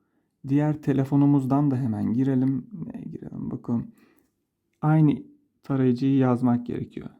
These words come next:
Snapdrop nokta net diyoruz. Ve ha, gördüğünüz gibi diğer bu cihazı buldu. Yani bu Wi-Fi'ye bağlı birden de fazla cihaz olsa burada çıkacak. Yani siz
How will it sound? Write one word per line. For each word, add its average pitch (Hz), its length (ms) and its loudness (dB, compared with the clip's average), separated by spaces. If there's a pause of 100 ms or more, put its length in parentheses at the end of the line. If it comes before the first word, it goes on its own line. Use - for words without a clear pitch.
(540)
Snapdrop 127 840 0
nokta 113 300 -2
net 131 320 2
diyoruz. 143 480 0 (520)
Ve 131 240 -2
ha, 139 160 -4
gördüğünüz 127 680 4
gibi 127 260 2 (1040)
diğer 135 340 4
bu 131 180 2
cihazı 117 460 2
buldu. 101 400 -2 (560)
Yani 135 640 0 (300)
bu 135 160 0
Wi-Fi'ye 120 760 0
bağlı 117 440 0 (560)
birden 123 540 2
de 131 80 2
fazla 110 420 -2
cihaz 110 340 -2
olsa 123 360 -2
burada 123 380 2
çıkacak. 101 580 -4 (840)
Yani - 260 -6
siz 156 440 -2